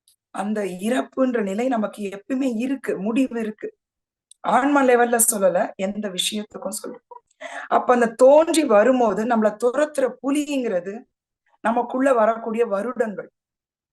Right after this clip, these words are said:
துரத்திக்கிட்டே தான் இருக்கு நம்மள. அது யாராலையும் ஸ்டாப் பண்ண முடியாது.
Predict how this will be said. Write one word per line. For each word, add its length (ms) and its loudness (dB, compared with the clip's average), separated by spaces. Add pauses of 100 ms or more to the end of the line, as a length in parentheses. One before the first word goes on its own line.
(120)
துரத்திக்கிட்டே 520 -6
தான் 140 0
இருக்கு 200 -6
நம்மள. 260 -10 (380)
அது 180 -4
யாராலையும் 300 2
ஸ்டாப் 400 -4
பண்ண 200 -4
முடியாது. 500 -12